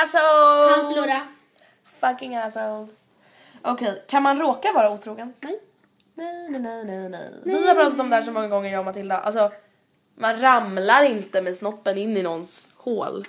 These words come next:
Speaker 1: Alltså, som vi brukar säga om en kille. För det är ofta vi har hört, alltså, att killar råkar vara otrogna
Speaker 2: Mm.
Speaker 1: mot sina tjejer. Man råkar inte
Speaker 2: Nej.
Speaker 1: göra det. Man råkar inte ramla in i någon på en fest och helt plötsligt råkar fortsätta strula i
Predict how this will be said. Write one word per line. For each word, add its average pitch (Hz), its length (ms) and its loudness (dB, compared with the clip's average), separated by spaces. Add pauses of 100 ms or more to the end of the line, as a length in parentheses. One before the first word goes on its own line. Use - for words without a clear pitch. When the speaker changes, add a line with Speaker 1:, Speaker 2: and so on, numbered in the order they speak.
(120)
Speaker 1:
Alltså, 196 240 -4
som 185 180 -4
vi 180 60 -6
brukar 180 200 -6
säga 180 180 -2
om 170 100 -6
en 170 80 -8
kille. 190 340 0 (120)
För - 280 -6
det 196 60 -2
är - 20 0
ofta 196 260 0
vi 185 280 -6
har 175 60 -10
hört, 165 160 -10
alltså, 180 180 -10
att 170 120 -12
killar 202 400 0
råkar 180 340 -8
vara 175 100 -8
otrogna 175 260 -12
Speaker 2:
Mm. 254 120 -8
Speaker 1:
mot - 80 -12
sina 175 200 -10
tjejer. 190 320 -6 (680)
Man 190 180 -4
råkar 202 360 -4
inte 165 260 -6
Speaker 2:
Nej. 151 100 -4
Speaker 1:
göra 175 80 -4
det. 180 120 -6 (1080)
Man 196 200 -8
råkar 214 680 0
inte 214 280 -2
ramla 180 220 -4
in 220 280 -4
i 208 40 -4
någon 170 240 -6
på 180 80 -10
en 180 120 -12
fest 220 440 -8 (320)
och 226 100 -6
helt 202 120 -4
plötsligt 196 400 -10 (220)
råkar 240 600 0
fortsätta 226 680 -6
strula 208 600 -2
i 180 140 -4